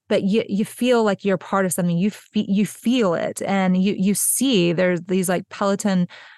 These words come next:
Peloton junkies. I don't know what they call themselves, but I mean, they have Peloton groups. There's all these things, but the brand, it's, it's creating an emotion, and it's cre-, you wanna be a part of it. And that's what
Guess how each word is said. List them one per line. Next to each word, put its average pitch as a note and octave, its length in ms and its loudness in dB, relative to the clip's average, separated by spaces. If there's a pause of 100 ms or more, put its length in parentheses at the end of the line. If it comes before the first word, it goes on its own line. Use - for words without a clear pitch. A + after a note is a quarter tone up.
(200)
Peloton G3+ 520 2
junkies. F3 600 2
I F3+ 80 2
don't G3+ 240 0
know F#3 140 -2
what E3+ 180 -4
they E3 100 -2
call F#3 200 -2
themselves, F3 440 0
but G3+ 200 -2
I G#3 120 0
mean, F#3+ 380 0
they A3 180 -2
have A3 220 0
Peloton A#3 500 2
groups. A3+ 400 2
There's E3 240 -4
all G#3 240 0
these A3 200 2
things, G#3 420 0 (460)
but - 220 -2
the F#3+ 80 -2
brand, A#3 480 2 (340)
it's, - 300 -2
it's - 220 -6
creating A#3 640 2
an G3 100 6
emotion, E3+ 720 0
and F#3+ 200 0
it's F3 180 -2
cre-, G#3 200 -2
you F#3+ 260 2
wanna G#3+ 340 4
be G3 120 0
a F3 60 0
part A#3 300 -2
of E3+ 80 -2
it. - 240 -6
And G#3 220 2
that's C4 420 -2
what F#3+ 480 0